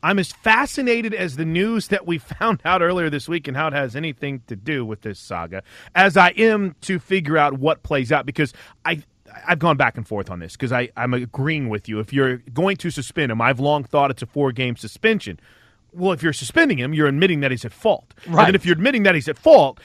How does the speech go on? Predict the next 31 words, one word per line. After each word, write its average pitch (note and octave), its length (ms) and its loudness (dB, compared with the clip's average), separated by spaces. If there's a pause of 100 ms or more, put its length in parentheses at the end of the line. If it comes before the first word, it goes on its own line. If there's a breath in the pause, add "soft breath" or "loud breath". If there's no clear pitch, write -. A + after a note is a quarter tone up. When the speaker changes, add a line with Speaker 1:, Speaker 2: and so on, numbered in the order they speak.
(120)
Speaker 1:
he's G#3 240 2
at - 80 -2
fault G#3 240 2
for F#3+ 160 -2
something G#3+ 460 -2
beyond F#3 640 0
just C#3+ 580 0 (520 soft breath)
allowing F3 720 2
a F3+ 180 -4
coach - 580 -2
to F3 160 -4
coach F3+ 400 -2
on F3 260 0
whenever D#3 320 -2
he C#3+ 160 -4
knew D#3 240 0
he D3 160 -4
was C#3+ 320 0
a C3+ 60 -4
domestic C3+ 500 -4
abuser. C#3 500 -4
You G#2 140 -10
know, C#3 100 0
there's, C3+ 280 0
there's C3+ 200 -2
Title C#3+ 300 -4
nine F3 240 -2
implications, D3+ 580 -8
I A#2+ 100 -14 (100)
think, B3+ 240 -6
involved. B3 420 2